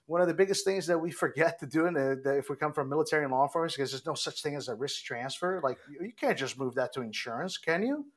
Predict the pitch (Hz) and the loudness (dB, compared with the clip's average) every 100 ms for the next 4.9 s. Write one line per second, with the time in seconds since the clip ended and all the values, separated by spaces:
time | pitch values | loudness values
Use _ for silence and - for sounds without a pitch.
0 | _ - - - 247 339 330 330 349 392 | _ 0 0 2 4 6 6 6 6 6
1 | 330 196 - 139 117 135 190 - 226 - | 4 0 0 0 2 2 0 0 -2 -2
2 | - - - 208 214 151 - - _ _ | -14 -20 -2 6 8 8 2 -10 _ _
3 | - 220 208 285 349 190 165 156 135 131 | 6 8 8 4 2 8 10 10 8 8
4 | 135 139 135 127 - 123 127 170 - | 8 8 4 0 -2 -4 -4 -6 -8